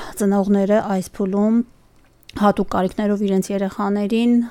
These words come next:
գուցե դժվարանան կամ գուցե չցանկանան ուղարկել այլ համայնք, բայց սա ազդակ է մեզ համար, որ մենք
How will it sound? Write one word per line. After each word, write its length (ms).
գուցե 340
դժվարանան 800
կամ 300
գուցե 300
չցանկանան 840
ուղարկել 640
այլ 200
համայնք, 540
բայց 220
սա 180
ազդակ 540
է 60
մեզ 240
համար, 440
որ 200
մենք 220